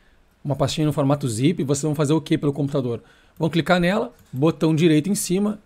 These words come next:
extrair tudo. Extrair. Vai ficar ali, ó. Ela vai tirar essa pastinha que tem dentro dessa pasta aqui, ó. Vai ficar essa pastinha aqui. Aí você consegue abrir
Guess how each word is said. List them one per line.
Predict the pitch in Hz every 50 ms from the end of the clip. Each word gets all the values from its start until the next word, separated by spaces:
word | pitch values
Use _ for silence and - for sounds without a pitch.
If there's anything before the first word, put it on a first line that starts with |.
| _ _ _ _ -
extrair | - 196 185 - - - 170 160 156 175 185 190
tudo. | - - - 160 175 160 123 113 104 - _ _ _ _ _ _ _ _ _ _ _ _ _ _
Extrair. | - 175 190 - - - 208 208 185 147 131 120 - - - _ _ _ _ _ _ _ _ _ _ _ _ _ _ _ _ _ _ _ _ _ _ _ _ _ _ _ _ _ _ _ _ _ _ _ _ _ - _ _
Vai | - 131 135 143
ficar | 143 143 165 147 - 165
ali, | 175 160 139 131
ó. | 120 - - -
Ela | - 139 135 127
vai | 123 131 139
tirar | - - 151 139 139 156
essa | 147 -
pastinha | 147 - 147 139 139 - - - - 151 165 170
que | - 165
tem | 139 - 156 156 143
dentro | 127 139 156 185 180
dessa | 180 175 147 - 160
pasta | - 156 151 - 175
aqui, | 170 - 151 131
ó. | 110 - - - - - - _ _ _ _ _ -
Vai | 139 135
ficar | - - - 147
essa | 139 139 160
pastinha | - 147 143 - 170 165
aqui. | 151 - 139
Aí | 117
você | 113 117 110 - -
consegue | - 139 143 147 139 135 156
abrir | 160 139 135 131 135 -